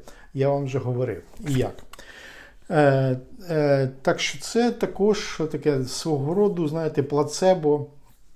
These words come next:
для запам'ятовування, е, слів таких, да? Можна ще також придумати собі таку пігулку, як ми вчора говорили в попередньому відео.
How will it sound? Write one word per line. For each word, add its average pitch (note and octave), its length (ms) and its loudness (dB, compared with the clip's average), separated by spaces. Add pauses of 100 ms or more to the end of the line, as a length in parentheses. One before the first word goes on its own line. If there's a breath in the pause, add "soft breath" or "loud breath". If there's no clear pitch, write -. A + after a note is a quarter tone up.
(420)
для C3+ 640 2
запам'ятовування, B2 960 -2
е, A2+ 420 -12 (220)
слів B2+ 480 -8
таких, G2 320 -20
да? C#3+ 200 -10 (420 loud breath)
Можна F3 260 -2
ще - 160 0
також G#3 360 -2
придумати F#3 480 0
собі D#3+ 240 -6
таку D#3+ 480 -6 (120)
пігулку, E3 520 0
як C3 180 0
ми C3+ 60 -2
вчора D3 300 -6
говорили B2+ 500 -4
в B2 60 -12
попередньому B2+ 580 -4
відео. G#2+ 340 -14